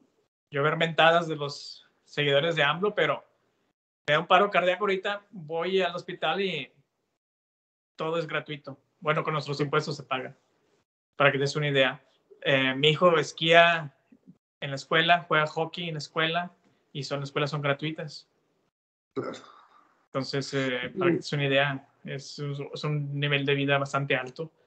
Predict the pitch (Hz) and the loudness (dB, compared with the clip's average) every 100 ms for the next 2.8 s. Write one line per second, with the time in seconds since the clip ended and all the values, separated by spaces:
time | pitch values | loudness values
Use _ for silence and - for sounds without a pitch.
0 | _ _ _ - - 156 143 143 151 156 | _ _ _ -8 -2 0 2 2 6 6
1 | 151 - - 143 139 - - 151 151 - | 4 -2 -6 -6 -6 -12 -8 -2 -2 -2
2 | _ - - - 143 143 160 156 | _ -20 -12 -6 -4 -4 -6 -8